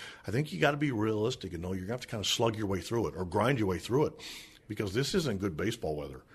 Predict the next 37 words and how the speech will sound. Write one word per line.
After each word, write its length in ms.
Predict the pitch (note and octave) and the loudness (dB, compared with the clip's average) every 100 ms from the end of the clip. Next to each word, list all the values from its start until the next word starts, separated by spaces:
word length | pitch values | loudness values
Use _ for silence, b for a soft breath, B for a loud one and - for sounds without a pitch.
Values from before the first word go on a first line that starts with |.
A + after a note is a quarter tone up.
| B B - | B B -12
But 480 | G2+ F#2+ A#2 G#2+ - - - _ _ _ | 0 8 10 10 6 -18 -20 _ _ _
this 500 | - C#3+ C#3 A#2+ D3+ | -8 -8 -4 2 2
group, 440 | - E3 F3+ C#3+ - | 4 6 6 6 4
they, 240 | A#2 B2+ | 2 2
I 140 | C3 B2+ | 2 0
haven't 240 | E3+ E3+ | 0 -4
seen 160 | F#3 E3+ | -2 0
a 40 | |
lot 160 | D#3+ D#3+ | 2 2
of 60 | |
complaints, 580 | D#3 C#3+ - C3 F2+ - G#2 | 0 -4 -2 -2 -4 -4 0
and 100 | C3+ | 4
I 60 | |
enjoy 300 | F3 D3 D#3+ | 4 8 10
that 160 | A#2 F#2+ | 8 6
about 240 | F#2 F2 | 2 0
'em. 100 | D#2+ | 0
I 120 | G2 | 0
really 320 | C3 C3+ C#3+ B2+ | 0 2 2 2
do. 300 | A#2 F#2 F2+ | 0 0 0
Um, 280 | F#2+ F#2 F#2 B B B B B - _ _ - | -2 -2 -6 B B B B B -20 _ _ -10
there's 180 | - C3 | -4 0
a 40 | D3 | 2
lot 180 | C#3 | 4
of 60 | D3 | 2
cooperation. 800 | - B2+ A2+ A2 G#2 F#2 D#2 D2 | 0 0 0 0 0 0 -4 -2
That's 180 | G2+ - | -2 -2
a 60 | |
good 240 | A2 B2 A#2 | 2 2 4
word. 380 | G#2 F2+ D2 - _ - | 2 0 -4 -14 _ -10
Um, 400 | G#2+ G2 F#2+ F#2 B B B B B - - | -6 -4 -4 -6 B B B B B -18 -10
I've 120 | A#2+ | -4
been 120 | C3+ | 0
on 280 | C3 C3 A#2+ | 2 0 0
a 40 | - | 0
lot 180 | A2+ | 2
of 80 | A#2 | 2